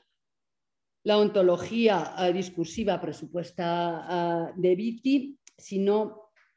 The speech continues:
que subraya el carácter opresivo y excluyente de las estrategias de resignificación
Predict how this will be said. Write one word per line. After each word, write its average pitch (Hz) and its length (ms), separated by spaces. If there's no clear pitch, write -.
que 214 140
subraya 208 440
el 214 80
carácter 190 460
opresivo 208 560
y 202 100
excluyente 233 920
de 214 160
las 233 200
estrategias 233 800
de 233 120
resignificación 214 1120